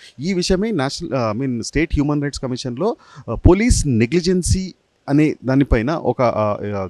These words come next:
దీనిపైన ఒక కేసు రిజిస్టర్ చేశారు రామ్ చెల్లా గారు. ఆయనను అడిగి తెలుసుకుందాం. ఈరోజు మీరు ఏదైతే ఇక్కడికి వచ్చినారో, um, హెచ్ఆర్సీకి, ఏ విషయమే వచ్చారు అంటే, ఇప్పుడు లోపలికి వెళ్ళి మీరు ఏదైతే కేసు ఫుటప్ చేశారో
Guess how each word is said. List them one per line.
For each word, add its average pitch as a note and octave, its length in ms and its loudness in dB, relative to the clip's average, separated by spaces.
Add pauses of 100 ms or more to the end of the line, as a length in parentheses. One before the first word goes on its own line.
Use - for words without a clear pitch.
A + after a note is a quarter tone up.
(100)
దీనిపైన A2+ 340 -6
ఒక E3+ 260 -8
కేసు E3+ 300 0
రిజిస్టర్ C3 380 -2 (120)
చేశారు G#2+ 340 -2 (340)
రామ్ A#2+ 260 2
చెల్లా F2+ 160 -2
గారు. E2+ 200 -2 (100)
ఆయనను C3+ 220 4
అడిగి D#3+ 180 2
తెలుసుకుందాం. C#3 480 0 (100)
ఈరోజు E3+ 320 -2
మీరు D#3 160 0
ఏదైతే E3+ 260 6
ఇక్కడికి C#3+ 240 0
వచ్చినారో, C3 540 0
um, G#2+ 480 -4
హెచ్ఆర్సీకి, C#3+ 640 -2 (360)
ఏ D#3 160 0
విషయమే G3 360 2
వచ్చారు D#3+ 420 0 (220)
అంటే, D3+ 280 -6 (280)
ఇప్పుడు B2+ 220 -4
లోపలికి A#2+ 340 2
వెళ్ళి E3+ 140 -2
మీరు E3 160 0
ఏదైతే D3+ 260 -4
కేసు D3 320 -4
ఫుటప్ - 400 -6
చేశారో G#2 360 -4